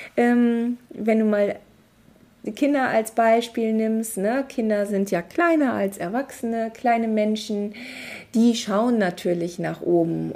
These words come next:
und, äh, wir Erwachsenen werden dann, klar, als größer, als kräftiger, als schützend, äh, wahrgenommen und das transportierst du eben mit diesem Winkel,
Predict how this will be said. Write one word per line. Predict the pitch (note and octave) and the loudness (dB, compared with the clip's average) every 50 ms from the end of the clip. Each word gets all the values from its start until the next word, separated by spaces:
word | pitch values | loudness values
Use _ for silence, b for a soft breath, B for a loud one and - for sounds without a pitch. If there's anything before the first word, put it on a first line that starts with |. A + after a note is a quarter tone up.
| - | -6
und, | - F#3 F#3 F#3 F3+ F3+ F3+ - | -4 -4 -2 -2 -4 -4 -6 -4
äh, | - - F#3 F3 F3 F3 F3 F#3+ G3 - - - | -2 0 2 2 2 0 -2 -4 -8 -12 -12 -12
wir | F3 F#3+ G3+ F3+ | 0 2 2 2
Erwachsenen | - F3+ E3+ E3+ F3 F3+ F3+ - - - G3+ F#3+ F#3+ G3+ G3+ B B B B B _ | 4 2 0 -2 -4 -8 -8 -12 -6 -2 0 0 0 -2 -4 B B B B B _
werden | F#3 F3+ F#3 F#3+ G3 G#3 G#3+ G#3+ G3+ F#3+ F3 | -6 -2 0 0 2 2 2 2 2 0 -2
dann, | F3 E3+ E3 D#3+ E3+ - - - _ | -4 -8 -8 -10 -12 -12 -16 -20 _
klar, | - - - - F3 E3 F#3 - - | -8 -4 -4 -4 -4 -6 -8 -14 -10
als | - E3+ D#3+ - - - | -8 -8 -8 -8 -12 -16
größer, | - - - F#3 F3+ F3+ F3+ F3 F3+ - E3+ E3 E3 D#3+ E3 E3 E3 E3 - - | -18 -6 0 2 4 4 4 4 2 -4 -6 -6 -4 -4 -4 -4 -6 -6 -8 -8
als | - D#3 D3 - - - | -10 -12 -12 -14 -16 -16
kräftiger, | - - - - E3 F3+ F3 - - - E3 - - E3 D#3+ D#3+ E3 E3 E3 - B B B B B B | -16 -16 -6 -6 -4 -4 -6 -8 -10 -10 -10 -8 -8 -8 -8 -8 -8 -10 -10 -12 B B B B B B
als | B - G3+ G3 - - - - A3+ | B -2 -2 -2 -4 -10 -10 -8 -8
schützend, | - - - C#4+ - - - - - G#3 G3 F#3+ F#3+ G3+ | -4 -2 -2 -2 -2 -4 -8 -6 -4 -4 -4 -4 -4 -6
äh, | G3 - - F#3+ F#3 F3 F3+ F#3+ | -8 -6 -4 -2 -2 -2 -2 -2
wahrgenommen | F3 E3 F3 F3 F3 E3 D#3+ D#3 D3+ D3+ D#3+ E3 E3+ E3 | -2 -2 -2 -2 -2 -2 -2 -2 -4 -4 -4 -6 -6 -6
und | - F3+ F#3 F3+ F#3+ B B B B B B B B | -4 -4 -4 -4 -6 B B B B B B B B
das | - F3+ F#3 - | -6 -4 -4 -6
transportierst | - - - F3 F3 F3 - - - F3 - - F#3 E3+ F3+ - | -10 -8 -6 -6 -6 -6 -8 -10 -12 -10 -6 -6 -6 -6 -6 -8
du | - - | -8 -2
eben | F#3 G3 F#3 F#3 F3 | -2 0 0 0 -2
mit | F3 E3+ - - | -2 -4 -6 -8
diesem | F#3 F#3+ A3+ A#3+ A#3 G3 | -6 -4 0 0 4 4
Winkel, | F#3+ E3+ D#3+ D#3 E3 D#3+ | 4 4 4 0 -4 -10